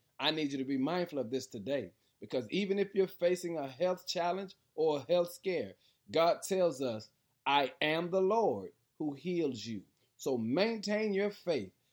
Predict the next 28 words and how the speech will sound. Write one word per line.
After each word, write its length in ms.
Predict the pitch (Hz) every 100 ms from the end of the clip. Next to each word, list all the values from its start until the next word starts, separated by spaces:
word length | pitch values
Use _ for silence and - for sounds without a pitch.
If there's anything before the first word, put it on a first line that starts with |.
| _ -
Maintain 800 | 110 175 240 254 214 214 214 208
your 180 | 175 - -
attitude 580 | 208 196 - 196 196
that 280 | 156 127 101
God 340 | 160 185 180 -
can 400 | 190 196 233 226
and 280 | 147 139 143
will 240 | 185 196
do 320 | 165 220 156
it. 120 | 95 _ _ _ -
And 280 | 160 147 120
be 300 | 202 202 -
a 180 | 151 147
light 540 | 131 127 196 262 - -
to 100 | 175
somebody 720 | - 214 220 214 214 202 220
else 320 | 226 120 - _ _ -
and 220 | 151 131
let 260 | 180 185 -
them 240 | 196 190
know 300 | 202 131 95 _ _
that 240 | 131 113 95
God 280 | 151 131 110
is 80 |
still 320 | - 139 127 131
on 160 | 135
the 80 | 135
throne. 440 | 135 151 135 98